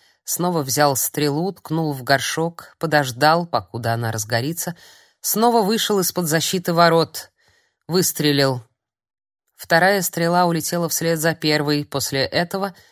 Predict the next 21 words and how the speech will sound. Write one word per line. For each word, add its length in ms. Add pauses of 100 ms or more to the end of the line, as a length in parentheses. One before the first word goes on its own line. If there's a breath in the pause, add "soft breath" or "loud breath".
(220 soft breath)
колдун 420
вернулся 480
обратно 420
на 180
двор. 560 (720)
Хотелось 540
опуститься 480
на 100
скамью, 560
прикрыть 420
глаза 420
и 80
сидеть 520
так, 300
наплевав 540
на 140
дождь, 460
холод 440
и 20
вымокшие 580
ноги. 480